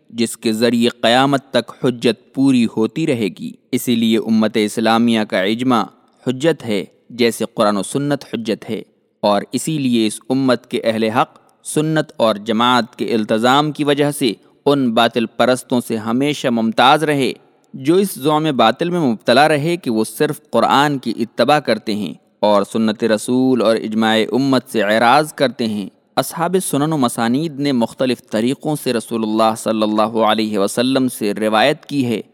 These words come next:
کہ یہ امت بہتر فرقوں میں بٹ جائے گی،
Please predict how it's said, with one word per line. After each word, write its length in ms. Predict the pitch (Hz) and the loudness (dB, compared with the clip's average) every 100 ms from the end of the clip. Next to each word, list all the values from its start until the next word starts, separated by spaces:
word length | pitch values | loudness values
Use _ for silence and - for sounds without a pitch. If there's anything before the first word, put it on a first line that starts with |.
| _ _ _ | _ _ _
کہ 80 | - | -4
یہ 160 | 110 110 | -2 2
امت 360 | - 131 131 127 - _ _ | 2 2 2 0 -2 _ _
بہتر 640 | 110 117 131 156 _ 147 120 | -6 -4 -4 -6 _ -2 0
فرقوں 400 | - - - 127 | -2 -8 -2 -2
میں 100 | 107 | 0
بٹ 200 | 110 101 | -2 0
جائے 240 | 104 92 | 0 0
گی، 200 | 95 95 | -4 -12